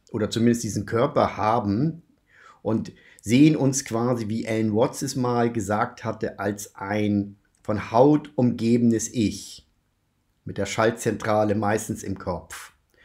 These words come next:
Und wir glauben, dass wir, dass uns eine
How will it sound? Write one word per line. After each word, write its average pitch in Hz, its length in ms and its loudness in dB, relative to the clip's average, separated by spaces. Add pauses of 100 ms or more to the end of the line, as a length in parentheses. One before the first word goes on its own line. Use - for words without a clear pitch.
(320)
Und 190 180 2
wir 208 120 6
glauben, 156 720 4
dass 107 300 -2
wir, 156 560 4
dass 123 140 0
uns 202 360 4
eine 104 540 -2